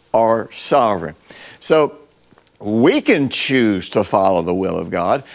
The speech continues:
We can choose to go where God is leading, but God can't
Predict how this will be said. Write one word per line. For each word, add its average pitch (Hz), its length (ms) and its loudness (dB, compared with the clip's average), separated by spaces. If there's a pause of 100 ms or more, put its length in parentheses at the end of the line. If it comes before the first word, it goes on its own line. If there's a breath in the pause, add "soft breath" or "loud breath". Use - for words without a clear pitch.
(120)
We 156 360 0
can 254 240 -2
choose 147 460 0
to 113 120 2
go 110 300 2
where 101 320 0
God 98 420 -2
is 95 180 -8
leading, 131 520 -2 (260 loud breath)
but 123 220 0
God 123 360 0
can't 196 640 0